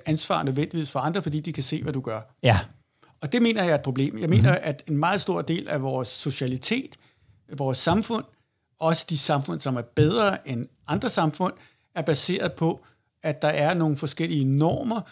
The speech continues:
Speaker 1: som ved siden af lovgivning og, og andre ting,
Speaker 2: Ja.
Speaker 1: holder os sammen. Og de kan ikke fungere, medmindre du har kendskab til, hvad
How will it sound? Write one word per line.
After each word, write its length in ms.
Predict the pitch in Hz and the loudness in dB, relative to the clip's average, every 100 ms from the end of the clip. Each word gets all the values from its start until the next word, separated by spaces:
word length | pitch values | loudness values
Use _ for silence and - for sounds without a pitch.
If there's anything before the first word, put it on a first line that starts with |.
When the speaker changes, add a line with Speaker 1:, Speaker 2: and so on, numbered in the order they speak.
| - - | -18 -8
Speaker 1:
som 200 | 160 139 | -4 -2
ved 60 | |
siden 240 | - 170 185 | 0 0 2
af 100 | 127 | 4
lovgivning 800 | 147 202 208 208 208 160 143 156 | 4 4 2 -2 0 0 0 -2
og, 240 | 120 110 - | -2 -4 -8
og 180 | 139 - | -6 -2
andre 180 | 202 - | -2 -2
ting, 240 | 190 190 - - | -2 -2 -6 4
Speaker 2:
Ja. 140 | 131 - | 4 4
Speaker 1:
holder 220 | 156 151 | 2 4
os 120 | 135 | 2
sammen. 340 | - 131 92 - | 2 0 -2 -6
Og 140 | 143 | -6
de 80 | 220 | -6
kan 140 | - 240 | -2 -2
ikke 160 | 208 | -2
fungere, 560 | - 196 - 208 - 208 - _ | 0 -2 0 -4 -2 -6 -8 _
medmindre 340 | 165 160 170 165 | 2 4 4 2
du 140 | 165 | 0
har 80 | 143 | -2
kendskab 560 | - 165 160 185 - 131 | 0 0 0 -2 -2 -2
til, 220 | 165 165 | 0 2
hvad 160 | 156 | 2